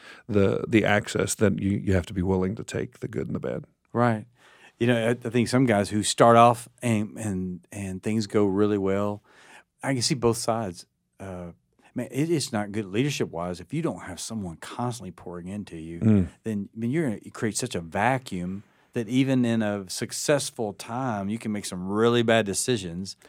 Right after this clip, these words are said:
Speaker 2: if you're just living in a cocoon.
Speaker 1: Well, especially the more success you have, uh, the, the greater the, the numbers, if that's your best, uh, definition of success.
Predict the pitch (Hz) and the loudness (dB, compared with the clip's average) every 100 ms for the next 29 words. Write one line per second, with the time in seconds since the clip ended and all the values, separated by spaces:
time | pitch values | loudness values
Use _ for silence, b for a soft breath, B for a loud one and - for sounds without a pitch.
0 | b b 117 110 107 104 110 107 107 104 | b b -4 -2 0 0 -2 0 0 0
1 | 90 - 82 120 127 67 69 139 - 127 | -2 -6 -12 -8 -8 -8 4 6 8 6
2 | - - - 107 117 135 - 104 - 110 | 6 6 8 10 10 10 6 0 4 4
3 | - 117 107 110 110 107 120 - 107 101 | 6 6 8 10 8 6 0 4 6 6
4 | 101 - 107 104 - 107 92 101 104 110 | 4 4 8 8 8 6 6 6 8 12
5 | 113 104 - 101 98 92 98 - 104 95 | 12 12 8 4 6 6 2 2 6 8
6 | 95 95 101 104 92 95 87 101 - 101 | 10 8 10 8 8 6 6 4 4 4
7 | 95 92 - 104 101 98 - - 101 110 | 4 4 -2 0 4 4 2 -4 -4 4
8 | 104 95 98 92 98 - 98 - 104 98 | 4 6 4 4 0 0 -6 2 4 4